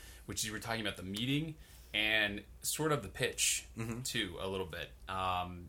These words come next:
Speaker 1: and I know that those aren't necessarily the exact same thing, but I feel like it, you could put them in the same sort of ballpark of, you know, the meeting, the forty-minute meeting you mentioned where you're sitting down, it's like,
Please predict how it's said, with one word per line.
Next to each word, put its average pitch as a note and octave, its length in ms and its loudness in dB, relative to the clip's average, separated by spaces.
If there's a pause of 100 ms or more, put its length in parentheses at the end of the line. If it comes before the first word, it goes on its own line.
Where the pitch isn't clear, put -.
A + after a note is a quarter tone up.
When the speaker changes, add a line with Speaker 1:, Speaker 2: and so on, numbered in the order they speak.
(140)
Speaker 1:
and F#2+ 140 -4
I F#2+ 100 2
know G#2 300 0
that F#2+ 180 -2
those G2 180 -2
aren't G2+ 180 0
necessarily G2 400 0
the F2+ 120 -4
exact F#2 380 0
same C3 220 0
thing, D3+ 300 -2
but A2 100 0
I F#2+ 80 0
feel G#2 280 -2
like F#2 380 0
it, G2 240 -6
you G2 140 -8
could - 160 -12
put - 180 -10
them F#2 120 -8
in F2 60 -8
the F2 80 -6
same F2+ 320 -4
sort F2 220 -2
of E2+ 120 -14
ballpark F#2 520 -2
of, F2+ 220 -6 (420)
you G2+ 100 -6
know, F#2+ 100 0
the F#2 100 -4
meeting, G2 540 2
the F#2+ 100 -4
forty-minute G2+ 520 0
meeting G2+ 280 2
you G2+ 80 -2
mentioned G#2 420 -2
where F#2 80 -2
you're F2 160 -2
sitting G2 240 0
down, G2+ 220 4
it's F#2+ 100 -4
like, F2+ 180 -2